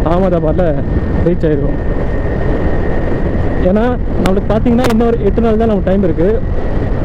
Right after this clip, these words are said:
டூ டேஸ் இங்கே போயிடுச்சு. இன்னும் ஒரு, என்னடா அது, ஏதோ, ஏதோ டச் ஆகிற மாதிரியே இருக்கு. என்னடா அது? ஓகே, ஒன்றும் இல்லை.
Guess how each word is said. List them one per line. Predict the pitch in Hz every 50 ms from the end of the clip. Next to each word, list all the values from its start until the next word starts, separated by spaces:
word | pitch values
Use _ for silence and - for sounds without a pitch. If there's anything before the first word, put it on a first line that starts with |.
| - - - - -
டூ | 202 214
டேஸ் | 208 208 220 - -
இங்கே | 196 185 -
போயிடுச்சு. | 208 175 190 175 165 - - - 190 208 208 - - - - - - -
இன்னும் | 196 220 226
ஒரு, | 220 214 208 202 202 208 208 -
என்னடா | - 170 180 175 156
அது, | 156 156 175 196 196
ஏதோ, | - - 208 196 - - - - - - - - - - - - - - - - - -
ஏதோ | - - - 175
டச் | 156 - - 226
ஆகிற | 214 214 202
மாதிரியே | 180 170 170 180 185
இருக்கு. | 170 151 - 147 147
என்னடா | 147 151 170 190 190
அது? | 165 143 143 143 139 - - - - - - - - - - - - - - - - - - - - - - - - - - - - - - 165 - - - - - - - - - - - - - - - - - - - - - - - - - - - 151
ஓகே, | 156 151 - -
ஒன்றும் | 156 156 156 160
இல்லை. | 156 151 156